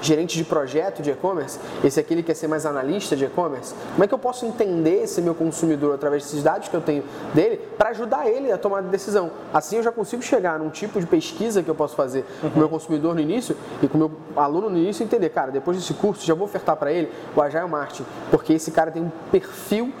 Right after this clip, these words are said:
Speaker 1: de gestor de projeto, por exemplo.
Speaker 2: Legal.
Speaker 1: Ou de P O, ou de P M, e eu jogo pra ele um curso que tem mais a ver, mais
Speaker 2: Ou
Speaker 1: sentido.
Speaker 2: seja, você usa os dados pra conhecer melhor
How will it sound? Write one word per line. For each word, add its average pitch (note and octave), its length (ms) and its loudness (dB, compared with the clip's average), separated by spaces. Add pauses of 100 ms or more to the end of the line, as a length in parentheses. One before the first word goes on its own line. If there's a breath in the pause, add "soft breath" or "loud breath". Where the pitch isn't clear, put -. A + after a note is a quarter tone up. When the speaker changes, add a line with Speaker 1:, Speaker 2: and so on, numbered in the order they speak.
(180)
Speaker 1:
de E3 280 2 (180)
gestor E3 320 2
de D#3+ 60 -6
projeto, D#3 540 0
por B2 120 -2
exemplo. A#2 280 0 (140)
Speaker 2:
Legal. G#2 280 4
Speaker 1:
Ou G2+ 60 0
de D3 80 -6
P E3 260 0
O, D#3 300 2
ou C3 60 0
de - 80 -8
P D#3+ 200 2
M, D3+ 220 0 (240)
e D3 60 6
eu C#3+ 140 2
jogo C#3 260 2
pra D3+ 180 0
ele D3 180 2 (260 loud breath)
um D#3 60 6
curso D3+ 280 0
que - 60 -6
tem D#3 120 4
mais D3 200 0
a E3+ 100 0
ver, C#3 280 -2 (280)
mais C3+ 220 0
Speaker 2:
Ou D3+ 80 0
Speaker 1:
sentido. C#3 220 2
Speaker 2:
seja, A#2 80 -4
você A#2+ 240 -2
usa C3+ 260 0
os B2 100 -4
dados B2 340 2
pra D#3 160 0
conhecer D3 440 -2
melhor D3+ 640 0